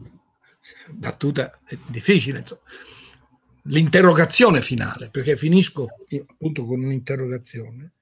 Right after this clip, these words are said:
mm, si sposta,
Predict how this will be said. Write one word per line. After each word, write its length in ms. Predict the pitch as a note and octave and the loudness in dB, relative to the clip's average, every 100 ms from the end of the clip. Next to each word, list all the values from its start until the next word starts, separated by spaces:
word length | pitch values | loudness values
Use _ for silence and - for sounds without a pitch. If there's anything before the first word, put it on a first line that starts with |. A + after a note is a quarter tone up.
| _ _ _ _ _ _ _ _ _ _ _ _ - | _ _ _ _ _ _ _ _ _ _ _ _ -16
mm, 380 | F3+ A#3+ - - | -14 -12 -16 -20
si 260 | - - F#3+ | -8 0 2
sposta, 1000 | - - A3 A3 - - G3+ F#3 - _ | 2 4 4 6 0 0 2 2 0 _